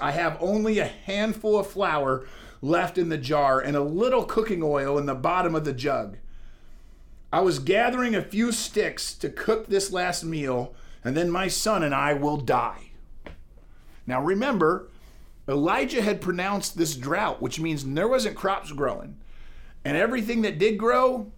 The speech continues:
cost a lot of money. And so everybody's been going through this, and he finally comes up to this widow lady, and she's like, "I ain't got it, man. You want bread?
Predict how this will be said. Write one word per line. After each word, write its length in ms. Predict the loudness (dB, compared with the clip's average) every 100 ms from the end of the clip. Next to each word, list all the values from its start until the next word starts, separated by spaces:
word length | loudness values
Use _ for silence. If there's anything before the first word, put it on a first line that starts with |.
| -8
cost 280 | -4 -2 -2
a 40 |
lot 240 | 0 2 2
of 60 |
money. 280 | 2 -2 -2 -14 -20 -20 -20 -20 -20 -18 -18 -20 -20 -20 -20 -20 -18 -16 -18 -4
And 100 | -2
so 180 | 4 4
everybody's 480 | 4 4 2 2 0
been 100 | 0
going 280 | 0 0 -2
through 180 | -4
this, 320 | 0 0 0 -2
and 120 | -2
he 140 | -2
finally 400 | -2 -2 -2 -4
comes 240 | -4 -2 -2
up 120 | -2
to 80 | -4
this 180 | -4 -2
widow 260 | 0 0
lady, 300 | 0 -4 -4
and 80 | -6
she's 180 | -4 -2
like, 220 | -2 -2
"I 100 | -2
ain't 160 | -4 -2
got 220 | -2 -2
it, 100 | -4
man. 280 | -4 -4 -4
You 120 | -4
want 240 | -4 -4
bread? 460 | -2 0 2 -2